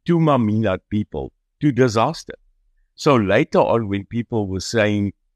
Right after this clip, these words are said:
"Tumamina sent me," I added the word P. "Tumamina P," which means send me where?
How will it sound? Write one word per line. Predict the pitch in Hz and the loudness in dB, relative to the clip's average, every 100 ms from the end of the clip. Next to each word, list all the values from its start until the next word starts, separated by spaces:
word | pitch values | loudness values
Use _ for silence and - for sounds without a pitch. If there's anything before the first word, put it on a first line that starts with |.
| _ | _
"Tumamina | - 151 117 123 147 131 95 92 85 76 60 _ _ _ | -8 -4 0 2 2 2 0 0 0 -2 -8 _ _ _
sent | - 131 104 80 | -6 -2 0 -2
me," | 87 113 78 78 _ _ _ - | -2 -2 -2 -6 _ _ _ 0
I | 113 117 - | 2 2 2
added | 107 104 101 90 | 2 2 -2 -4
the | 95 | -4
word | 85 95 95 _ - | 0 0 0 _ -6
P. | 110 71 - _ _ _ _ _ _ _ _ _ - | -4 -4 -8 _ _ _ _ _ _ _ _ _ -8
"Tumamina | 131 147 131 113 110 101 _ | 0 4 4 4 2 0 _
P," | 113 73 - _ _ _ _ _ | -2 -2 -6 _ _ _ _ _
which | 101 - - | -8 -6 -2
means | 107 - | -2 -2
send | - 117 117 | 0 0 0
me | 107 | -2
where? | 85 85 117 | -2 0 -2